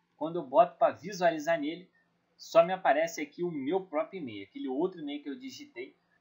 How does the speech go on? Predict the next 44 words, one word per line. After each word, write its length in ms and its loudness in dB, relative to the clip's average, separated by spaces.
não 200 0
aparece 460 2
aqui 160 -10
pra 220 -2
mim, 160 -8
fazendo 400 -8
com 160 -12
que 280 -12
seja 440 -4
de 80 -20
forma 360 2
anônima. 380 -8
E 120 -14
nenhuma 340 -6
das 180 -6
duas 220 0
pessoas 520 -12
acaba 340 0
descobrindo 760 -10
qual 340 0
é 120 -2
o 80 -4
e-mail 520 -8
de 180 -12
cada 440 -4
uma 180 -8
delas. 460 -16
Bom, 240 2
pessoal, 380 0
por 140 -4
hoje 180 0
é 60 2
só. 260 2
Espero 220 -4
que 60 -8
vocês 180 -6
tenham 240 -4
aprendido. 560 -4
Caso 260 0
tenha 160 -16
ficado 260 0
com 80 -6
alguma 280 -2
dúvida, 360 -10